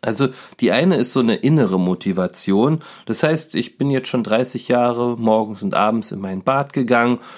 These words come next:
und sag, ja, es ist vor dreißig Jahren halt eine tolle Idee gewesen, hat uns dreißig Jahre gute Dienste geleistet und jetzt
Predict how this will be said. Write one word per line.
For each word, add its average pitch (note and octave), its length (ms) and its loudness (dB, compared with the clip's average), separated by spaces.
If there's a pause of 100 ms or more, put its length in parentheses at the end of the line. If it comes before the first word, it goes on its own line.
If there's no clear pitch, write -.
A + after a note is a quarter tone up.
(200)
und B2 420 -2 (260)
sag, C3+ 320 0
ja, D3 180 2
es - 220 -4
ist - 360 -10 (120)
vor - 180 -2
dreißig B2 460 -2
Jahren A#2 340 2
halt A2 220 0
eine A2 100 -4
tolle A#2 280 -2
Idee G#2+ 280 0
gewesen, C#3 500 -2
hat A2+ 200 0
uns G2+ 160 -8
dreißig G#2+ 400 0
Jahre G2+ 320 0
gute G2 260 -2
Dienste D#3+ 400 0
geleistet A2+ 600 2 (500)
und C#3+ 340 2 (340)
jetzt - 440 -2